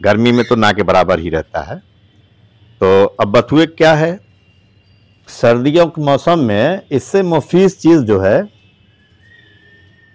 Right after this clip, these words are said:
बहुत मुफीद चीज़ तो और भी बहुत सी है, लेकिन ये भी उसमें से एक है।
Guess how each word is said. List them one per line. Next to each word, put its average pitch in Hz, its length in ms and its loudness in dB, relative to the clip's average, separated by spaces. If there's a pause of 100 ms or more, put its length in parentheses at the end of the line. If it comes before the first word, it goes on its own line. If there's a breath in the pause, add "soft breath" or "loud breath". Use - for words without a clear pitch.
(180)
बहुत 107 340 0
मुफीद 113 380 -2
चीज़ 160 240 -10
तो 165 100 -2
और 156 160 4
भी 165 140 0
बहुत 143 300 0
सी 113 140 -4
है, 127 260 -4
लेकिन 160 420 -8
ये 131 260 0
भी 170 180 0
उसमें 156 360 -2
से 156 200 -2 (200)
एक 131 240 0
है। 80 220 -14